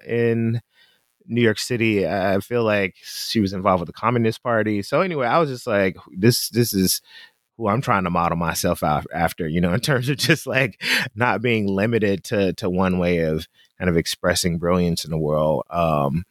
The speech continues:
so yeah, I learned about her, and I was really impressed with the fact that she disrupted this, this, what I've seen is this very, um, reductive way that people often imagine Black food,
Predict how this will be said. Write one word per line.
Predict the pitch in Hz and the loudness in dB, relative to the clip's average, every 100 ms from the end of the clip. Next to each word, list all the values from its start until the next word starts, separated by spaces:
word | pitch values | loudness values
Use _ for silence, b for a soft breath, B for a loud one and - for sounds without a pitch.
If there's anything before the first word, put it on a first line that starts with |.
| B B B | B B B
so | - - | -8 -4
yeah, | 139 135 156 104 90 | -2 0 0 0 -4
I | 104 | -4
learned | 107 117 113 | 0 2 2
about | 107 104 | 0 -2
her, | - 117 110 107 | 0 0 2 0
and | 76 104 | -2 0
I | 117 | 0
was | 113 110 | 0 -2
really | 139 160 | -2 0
impressed | 127 101 110 104 | 0 -2 -2 0
with | 113 92 | 0 -2
the | |
fact | 95 98 - | 2 0 0
that | 92 | -4
she | - 110 | 0 2
disrupted | 98 95 - 95 95 113 95 | 2 0 0 0 0 -2 -2
this, | 87 92 - B B B _ | 0 0 -2 B B B _
this, | 107 101 - - | 2 4 2 -4
what | 113 104 | -2 0
I've | 104 | 2
seen | - 107 98 | 0 0 2
is | 92 87 | 0 -2
this | 90 | -4
very, | 95 90 87 85 80 | 0 2 2 2 0
um, | 69 76 69 65 69 104 | -2 0 0 -2 -4 0
reductive | 95 82 87 - 87 | 2 4 0 -2 -4
way | 87 90 | 0 0
that | 82 71 | 0 -4
people | - 98 82 | -6 -2 0
often | 87 92 85 | 0 0 -2
imagine | 80 85 82 80 | 2 2 0 0
Black | 82 76 | 0 0
food, | - 92 87 78 | -2 0 2 0